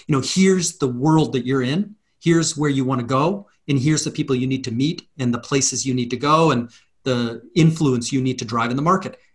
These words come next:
at a very tactical level. And which, that's not philosophy. It's not, you know, high level fifty thousand.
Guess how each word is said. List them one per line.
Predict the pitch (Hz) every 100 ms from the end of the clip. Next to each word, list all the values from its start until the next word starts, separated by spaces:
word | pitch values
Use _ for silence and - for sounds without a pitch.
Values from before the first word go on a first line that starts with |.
| -
at | 143
a |
very | 123 185 185
tactical | - 135 127 - - 117 _
level. | 120 113 104 _ _ _ _ _ _
And | 139 120 113 110 _ _ _ _ -
which, | 151 165 - - _ _ -
that's | 190 165 170
not | 180 -
philosophy. | 165 143 131 147 - 135 131
It's | 120 -
not, | 139 143
you | 143 123
know, |
high | 113 139
level | 127 123 123 120 113
fifty | - 135 131
thousand. | 127 120 120 120